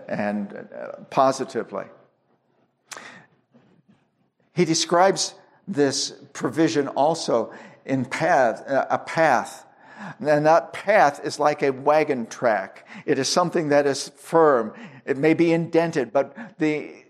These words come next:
what we learn there is that what he guides us in is easy to follow as we look to him, as we listen to him. If you're not listening to him, you will not find it easy to do God's will.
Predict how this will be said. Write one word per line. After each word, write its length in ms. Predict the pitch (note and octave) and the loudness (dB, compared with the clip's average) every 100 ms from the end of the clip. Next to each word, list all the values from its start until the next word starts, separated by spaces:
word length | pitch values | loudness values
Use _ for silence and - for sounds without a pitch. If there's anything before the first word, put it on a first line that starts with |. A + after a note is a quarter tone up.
| _ - _ | _ -20 _
what 260 | B3 E3+ | 0 0
we 140 | D3+ D3+ | 2 0
learn 380 | D3+ G3 A3+ F3 | 2 2 2 2
there 260 | C3+ C3 | 2 2
is 80 | C3 | 2
that 340 | D#3 C#3+ C#3 C#3+ | 2 0 -2 -4
what 240 | C#3+ G3 | 0 0
he 120 | G#3 | -4
guides 440 | F#3+ E3+ F#3 G3+ D#3+ | -8 -4 -2 -2 -4
us 220 | C#3+ - | -4 -6
in 380 | D3+ C3+ C3+ D3 | -6 -4 -4 -2
is 340 | D3+ C#3+ - | -4 -4 -4
easy 360 | G3+ A3 G#3 A#3+ | -2 -2 -2 -8
to 160 | - A3 | -6 -8
follow 640 | - D3+ C3+ B2+ C3+ C3+ - - | -2 2 2 2 0 -2 -8 0
as 240 | C#3 C#3+ | 0 0
we 180 | C#3 D#3+ | 2 2
look 340 | D#3 F#3 G3 - | 4 0 -2 -6
to 160 | G3+ | -8
him, 360 | F3 D#3 D3 D3 - | -6 -2 -2 -4 -4
as 240 | C#3+ B2+ | -4 -2
we 120 | D3 | -6
listen 380 | C3+ D#3+ D#3+ C#3 A#2+ | -4 -4 -4 -8 -8
to 120 | A#2+ | -6
him. 280 | B2 A2 G2 - - | -4 -4 -8 -18 -4
If 180 | C#3+ C#3+ | -2 2
you're 100 | D3 | 2
not 360 | D3+ D3+ D3 | 4 2 0
listening 400 | F3+ A3+ B3 A3+ | -4 -4 -6 -8
to 160 | G3+ F3 | -2 0
him, 280 | F#3+ F#3+ F#3+ - - | 0 -2 -4 -12 -6
you 200 | D#3 D3+ | 0 2
will 240 | D3 D3 | 4 2
not 400 | D3 E3 G3+ - | 2 0 -2 0
find 240 | E3+ D#3 D#3 | -2 0 -2
it 160 | D#3+ - | -4 -6
easy 320 | E3+ B2+ C#3 | -6 -4 -8
to 140 | C3+ D3 | -6 -6
do 240 | - D3 | -2 0
God's 380 | D3+ C#3 C3+ - | 2 2 2 -2
will. 420 | B2+ G#2 E2 - | -2 -2 -4 -12